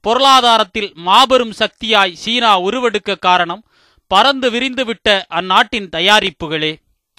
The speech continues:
இந்தியாவில் மட்டுமல்ல, உலக நாடுகளிலும் சீன தயாரிப்புகள் ஆக்கம் செலுத்துவதால் அந்நாட்டிற்கு அந்நிய செலவாணி குவிவதுடன் வல்லரசு நாடாகவும்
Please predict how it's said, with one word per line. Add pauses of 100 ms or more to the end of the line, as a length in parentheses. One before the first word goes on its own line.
(440)
இந்தியாவில்
மட்டுமல்ல, (120)
உலக
நாடுகளிலும்
சீன
தயாரிப்புகள்
ஆக்கம்
செலுத்துவதால் (800)
அந்நாட்டிற்கு
அந்நிய
செலவாணி (120)
குவிவதுடன்
வல்லரசு
நாடாகவும்